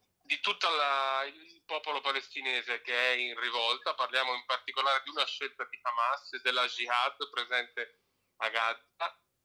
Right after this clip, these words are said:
e, e ovviamente della reazione israeliana che si è immediatamente fatta sentire. È una situazione esplosiva, eh, perché, mm, forse come mai in queste ore si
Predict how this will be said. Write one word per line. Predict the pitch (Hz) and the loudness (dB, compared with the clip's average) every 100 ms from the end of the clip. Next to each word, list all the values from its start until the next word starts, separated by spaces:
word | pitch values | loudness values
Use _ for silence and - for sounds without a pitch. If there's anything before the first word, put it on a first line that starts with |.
| _ _ | _ _
e, | - 135 131 127 123 123 120 120 117 117 117 113 113 120 135 | -8 -4 0 2 2 2 4 2 2 0 -2 -2 -4 -6 0
e | 139 | 0
ovviamente | 147 143 170 139 143 139 | 2 0 2 2 0 0
della | 123 120 | 0 2
reazione | 123 127 - 147 131 123 120 | 2 0 -2 -4 -2 -2 -4
israeliana | 117 139 135 123 120 135 127 | -4 -2 0 0 0 0 -4
che | 117 | -10
si | - 120 | -14 -8
è | 113 113 110 110 107 | -6 -6 -8 -12 -16
immediatamente | - 120 120 123 131 - - | -8 -4 -2 -2 -6 -6 -6
fatta | 123 117 | -6 -8
sentire. | - 117 _ 120 107 - | -14 -20 _ -6 -6 -2
È | 151 | 0
una | 143 135 | 0 0
situazione | 151 147 143 - 143 151 | -2 -4 -2 0 0 0
esplosiva, | - 196 - - 151 131 147 160 165 180 - _ _ _ _ - - - | 0 -2 -2 -2 -2 -2 -2 -2 0 0 -2 _ _ _ _ -18 -16 -10
eh, | - 131 127 123 120 120 120 120 120 - | 0 4 4 4 4 2 2 0 -2 -2
perché, | 127 113 - 151 143 131 123 | -2 -2 0 2 4 2 -2
mm, | 123 117 120 117 123 - - | -6 -12 -18 -20 -20 -20 -6
forse | 160 156 147 | -2 0 -2
come | 143 139 139 | -4 -2 0
mai | 143 143 | 0 0
in | 135 | -2
queste | 139 131 - 135 | -6 -8 -4 -4
ore | 135 131 120 | -2 -2 -4
si | - 127 120 | -8 -10 -8